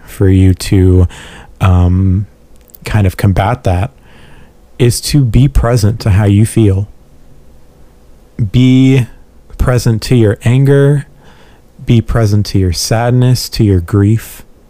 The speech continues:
if you feel grief. Don't let them, don't let these emotions, you know, consume you, of course, as that would be incredibly unhealthy, but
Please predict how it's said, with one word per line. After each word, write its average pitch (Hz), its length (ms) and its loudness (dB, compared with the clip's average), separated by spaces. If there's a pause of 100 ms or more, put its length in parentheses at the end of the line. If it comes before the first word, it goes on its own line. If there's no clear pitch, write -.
(220)
if 110 200 -2
you 101 60 2
feel 104 280 -2
grief. 98 560 -2 (1900)
Don't 147 240 -2
let 180 160 0
them, 139 380 0 (260)
don't 160 120 2
let 170 120 0
these 151 160 2
emotions, 110 920 0 (540)
you 110 120 2
know, 98 100 2
consume 110 580 0
you, 92 240 -2 (120)
of 104 160 -4
course, 98 460 -4 (1200)
as 95 200 0
that 117 220 -2
would 110 120 2
be 101 300 2
incredibly 113 560 0
unhealthy, 98 480 -2
but 117 320 -4